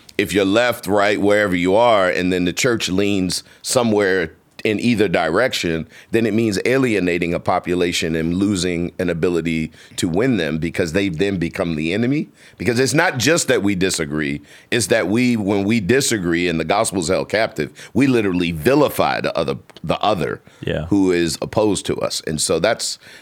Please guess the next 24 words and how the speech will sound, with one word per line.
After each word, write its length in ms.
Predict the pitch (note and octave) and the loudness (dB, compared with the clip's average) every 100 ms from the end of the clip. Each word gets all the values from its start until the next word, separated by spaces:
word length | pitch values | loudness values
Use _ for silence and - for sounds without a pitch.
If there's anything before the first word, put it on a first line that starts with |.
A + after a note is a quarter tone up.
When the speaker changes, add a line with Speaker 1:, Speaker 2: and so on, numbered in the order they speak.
| - | -4
Speaker 1:
that's 220 | - - | -4 -2
discouraging, 880 | F#2+ G2 - A2 A2+ G#2+ A2 G#2 G#2 | -4 -4 0 0 2 0 0 -2 -2
that's 200 | F#2 F2+ | -4 -2
hurtful, 640 | F#2+ G#2 - G2 F#2+ F#2+ - - - | -2 -4 -2 -2 0 -2 -8 -20 -6
and 80 | F#2 | -2
not 220 | F#2+ - | -2 -2
productive 420 | E2 D#2+ D#2 C#2+ - | -4 -4 -4 -6 -6
for 120 | D2+ | -6
the 100 | C#2 | -6
church. 460 | - - - - - _ _ - - - - _ _ _ _ _ - | -6 -8 -10 -20 -20 _ _ -20 -20 -20 -20 _ _ _ _ _ -2
Speaker 2:
What's 300 | D3 - - | -2 -2 -2
the 140 | C#3+ | 0
number 280 | B2 C#3+ C#3 | 0 0 0
one 140 | D3 | -2
thing 260 | A#2+ C#3 C3 | 0 0 0
you're 200 | A#2+ A2+ | 2 2
most 560 | G#2 A2+ B2+ B2+ - B2+ | 2 2 4 2 0 -2
encouraged 460 | A2 A2 G2+ F#2 | -2 0 -2 -2
about 420 | F#2 F2 D#2+ - - - - | -2 -2 -2 -4 -10 -14 -8
in 80 | - | -2
Speaker 1:
Young 100 | F2+ | 0
Speaker 2:
the 80 | G#2 | -2
Speaker 1:
people. 140 | - | -2
Speaker 2:
church? 420 | A#2 G2 - - | -2 -2 -4 -10